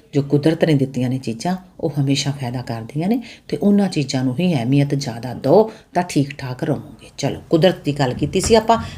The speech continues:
ਤੇ ਚੀਜ਼ਾਂ ਵੀ ਕੁਦਰਤ ਨੇ ਹੀ ਸਾਨੂੰ ਦਿੱਤੀਆਂ ਨੇ। ਨਿੰਮ ਜ਼ਰੂਰ ਲਗਾਉਣੀ ਚਾਹੀਦੀ ਹੈ, ਬੜਾ ਮਹੱਤਵ ਹੈ ਨਿੰਮ ਦਾ। ਇੱਕ ਤੇ ਮੰਗਲ ਦੀ ਕਾਰਕ ਹੁੰਦੀ ਹੈ, ਦੂਜੀ ਜ਼ਿੰਦਗੀ ਦੀ ਕੜੱਤਣ ਖਤਮ ਕਰਦੀ ਹੈ ਤੇ ਤੀਜਾ ਇਸ ਦੇ ਫਾਇਦੇ ਵੀ ਬਹੁਤ ਸਾਰੇ ਨੇ।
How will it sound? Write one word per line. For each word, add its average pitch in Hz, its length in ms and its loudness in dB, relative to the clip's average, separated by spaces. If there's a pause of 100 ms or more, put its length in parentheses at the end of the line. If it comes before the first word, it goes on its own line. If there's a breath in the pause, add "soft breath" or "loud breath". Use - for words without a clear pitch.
ਤੇ 202 100 4
ਚੀਜ਼ਾਂ 160 360 0
ਵੀ 175 100 2
ਕੁਦਰਤ 143 400 0
ਨੇ 135 220 2
ਹੀ 180 60 -2
ਸਾਨੂੰ 139 340 0
ਦਿੱਤੀਆਂ 123 400 -4
ਨੇ। - 40 -14 (440 loud breath)
ਨਿੰਮ 262 260 10
ਜ਼ਰੂਰ 240 280 4
ਲਗਾਉਣੀ 160 320 2
ਚਾਹੀਦੀ 139 300 -2
ਹੈ, 202 60 2
ਬੜਾ 165 220 -4
ਮਹੱਤਵ 139 400 -8
ਹੈ 123 100 -8
ਨਿੰਮ 135 260 -2
ਦਾ। 185 120 -4
ਇੱਕ 185 140 -6
ਤੇ 156 120 -2
ਮੰਗਲ 143 360 2
ਦੀ 202 100 6
ਕਾਰਕ 180 340 -2
ਹੁੰਦੀ 160 280 0
ਹੈ, 151 60 0 (360 loud breath)
ਦੂਜੀ 185 200 4
ਜ਼ਿੰਦਗੀ 147 380 4
ਦੀ 190 100 2
ਕੜੱਤਣ 175 420 -2
ਖਤਮ 160 300 -6
ਕਰਦੀ 139 380 -4
ਹੈ 135 60 -6 (280 loud breath)
ਤੇ 180 60 -2
ਤੀਜਾ 143 380 2
ਇਸ 143 180 0
ਦੇ 151 160 0
ਫਾਇਦੇ 131 380 -4
ਵੀ 143 100 0
ਬਹੁਤ 123 760 -6
ਸਾਰੇ 101 340 -10
ਨੇ। 104 140 -16